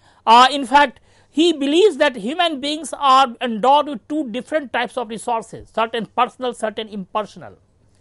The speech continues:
And the personal resources are sometimes by birth, they are innate, maybe a disability, maybe lesser I Q,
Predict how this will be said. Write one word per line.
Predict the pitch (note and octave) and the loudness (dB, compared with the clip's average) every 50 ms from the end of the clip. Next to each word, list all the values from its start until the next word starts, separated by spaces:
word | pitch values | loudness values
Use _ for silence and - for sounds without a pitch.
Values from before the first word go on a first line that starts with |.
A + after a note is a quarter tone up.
| _ _ _ _ - - - - - | _ _ _ _ -20 -20 -18 -4 2
And | - B3 C#4+ D4 D4 C#4 | 4 6 6 6 6 4
the | B3 | 4
personal | - _ - D#4 F#4 G4 - - D#4 F4 D4+ | 4 _ 6 6 6 6 4 4 4 4 4
resources | D4+ C4 - - C#4 C4+ C4+ A#3 - B3+ B3+ C4 B3+ - - _ _ | 4 0 2 4 6 6 6 4 4 4 2 2 2 -2 -12 _ _
are | - A#3 A3+ A#3 A3 | 4 6 6 6 4
sometimes | - - A#3 A#3 G#3+ - A#3 G#3+ A3 A3 G#3+ - | 2 -2 -2 -2 -2 0 2 2 2 0 -4 -10
by | _ - F3 D#3+ F3+ F3 | _ -10 -4 -2 0 0
birth, | E3+ C#3+ C3+ G3 G#3 G3+ - _ - - _ _ | 0 0 0 0 0 0 -2 _ -20 -20 _ _
they | D3+ D#3+ F3+ | -6 -4 -4
are | G3 | -4
innate, | F#3+ G#3+ G3+ F#3 F3+ E3 D#3 E3+ G3 E3 A#2+ _ _ _ _ _ _ _ _ _ _ _ - | -4 -4 -8 -6 -6 -6 -6 -4 -6 -6 -8 _ _ _ _ _ _ _ _ _ _ _ -4
maybe | - G3+ B3 B3+ A#3 B3 A#3 F#3 D3 - _ _ _ _ _ _ _ - | 2 4 4 4 4 2 -4 -4 -6 -10 _ _ _ _ _ _ _ -6
a | - F#3+ G3 | -2 -2 -2
disability, | F3 D#3 F3+ D3+ D#3+ G#3+ G#3 - G#3 G#3+ G3 G#3+ A#3+ C4+ C#4+ D4 D4 C4+ A3+ - _ _ _ _ _ _ - | -2 -4 -8 -6 -4 -4 0 2 2 4 4 4 4 2 0 0 -2 -2 -4 -6 _ _ _ _ _ _ -10
maybe | - F3 A3+ B3+ B3+ A#3+ B3 B3 A#3+ A3+ F3+ - _ _ _ _ - | -2 2 4 4 4 4 2 -2 -2 -4 -6 -8 _ _ _ _ 0
lesser | D#3 A3+ A#3+ - C#4 C4 B3+ | 2 2 2 4 2 2 4
I | A#3 A#3 A#3 | 4 2 0
Q, | A#3 - B3+ C4 B3+ G#3+ | 0 -4 -6 -4 -4 -6